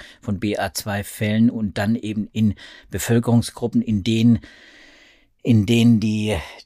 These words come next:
die Immunität verschwindet, weil sie nämlich auch in Großbritannien relativ früh begonnen wurde. Im,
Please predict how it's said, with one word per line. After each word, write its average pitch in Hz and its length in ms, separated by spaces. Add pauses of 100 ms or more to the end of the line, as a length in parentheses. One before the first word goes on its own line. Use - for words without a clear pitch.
(120)
die 110 440
Immunität 131 680
verschwindet, 139 640
weil 113 140
sie 127 100
nämlich 117 460
auch 120 120
in 120 120
Großbritannien 123 640
relativ 127 420
früh 147 220
begonnen 143 400
wurde. 101 240
Im, 110 320